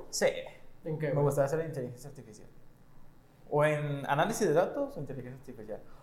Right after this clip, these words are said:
Speaker 1: O con esto del metaverso, este,
Speaker 2: En
Speaker 1: algo de Unity, o sea, algo tres D.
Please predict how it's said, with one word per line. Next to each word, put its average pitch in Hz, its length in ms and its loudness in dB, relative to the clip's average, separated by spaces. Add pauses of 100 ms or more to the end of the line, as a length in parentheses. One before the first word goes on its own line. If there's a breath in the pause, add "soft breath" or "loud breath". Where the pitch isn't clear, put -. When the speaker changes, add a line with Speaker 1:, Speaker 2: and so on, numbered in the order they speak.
(140 soft breath)
Speaker 1:
O 233 520 8
con 143 160 0
esto 127 180 2
del 147 100 2
metaverso, 165 640 2 (360)
este, 113 920 -4
Speaker 2:
En 143 280 -4 (180)
Speaker 1:
algo 135 260 6
de 151 120 8
Unity, 127 520 0
o 107 80 -12
sea, 113 160 -4
algo 123 160 -2
tres 131 300 -4
D. 104 160 -10